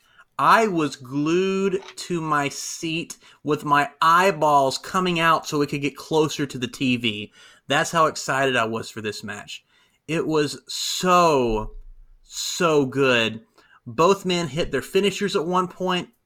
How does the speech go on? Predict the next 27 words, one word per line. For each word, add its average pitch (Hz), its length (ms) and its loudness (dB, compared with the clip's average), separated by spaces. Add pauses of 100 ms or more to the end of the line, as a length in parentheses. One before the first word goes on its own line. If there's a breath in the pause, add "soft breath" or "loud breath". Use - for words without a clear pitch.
(100)
got 131 120 0
a 127 60 -2
kick 156 200 -8
out 143 180 2
at - 120 -14
two. 170 400 0 (460 soft breath)
And 143 140 -2
there 196 100 4
was 190 180 4
even 160 320 -2
one 170 240 0
spot 147 560 0 (320)
where 135 680 2 (640 soft breath)
Adam 180 300 4
Cole 170 380 2
hit 147 160 -2
a 135 40 -2
Panama 170 480 2
Sunrise, 123 760 0
which 151 160 -10
if 135 60 -12
you 147 60 -10
don't 180 220 -2
know 180 140 2
what 175 180 0
that 160 180 2
is, 151 400 4